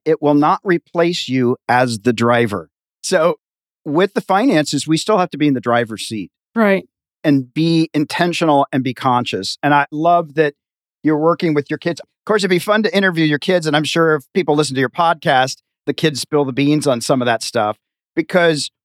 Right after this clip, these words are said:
Speaker 1: they're on the receiving end of parents going through their own personal struggles and their own journey that may not be parallel to the kids.
Speaker 2: Yeah. They hear stories.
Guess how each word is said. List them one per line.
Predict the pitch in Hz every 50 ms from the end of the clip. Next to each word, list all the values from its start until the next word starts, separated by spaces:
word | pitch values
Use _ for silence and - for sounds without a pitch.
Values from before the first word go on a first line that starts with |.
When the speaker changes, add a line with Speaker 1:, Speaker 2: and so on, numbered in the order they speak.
| _ _ _ _
Speaker 1:
they're | 127 127 123 120 175 202 240 262 294 311 269 - -
on | - 151
the | 147 139
receiving | 139 - - 175 180 170 156 143 135
end | 165 190 202 147 123 120 120 - - _ _ _ _
of | - 139 139 -
parents | - - 185 208 190 151 151 - -
going | - 165 160 151 151 151 -
through | - 147 147 143
their | 139 131 131 135
own | 139 139 131
personal | - - 143 120 - - 113
struggles | - - 147 147 143 120 107 104 95
and | 117
their | 117 117 117
own | 117 113 110 110 - _ _ _ _ _ 143
journey | - - 165 185 208 208 156 135 135 135 - _ _ -
that | 151 139
may | 151 170 185 185
not | 170 151 143 - 147
be | 139 156 151 143 143 139 - _ _ _ _
parallel | - - 165 151 147 139 139 139 139 131
to | - -
the | 113 110
kids. | - - 151 110 - - _ _ _ _ _ _ _
Speaker 2:
Yeah. | - 196 196 175 170 175 - _ _ -
They | 247 311
hear | 302 349 -
stories. | - - 208 202 196 196 190 185 185 190 196 - - - -